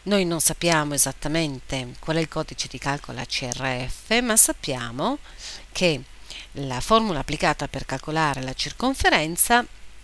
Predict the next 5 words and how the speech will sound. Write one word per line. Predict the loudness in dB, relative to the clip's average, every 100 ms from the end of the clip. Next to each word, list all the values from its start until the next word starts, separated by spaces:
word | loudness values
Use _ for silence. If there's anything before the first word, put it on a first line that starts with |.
| -16 -18 -8 -8 -2
è | 0 0
due | -2 -4
pi | -4
greco | -2 -2 -4 -4 -6 -4
R. | -8 -6 -8 -8 -8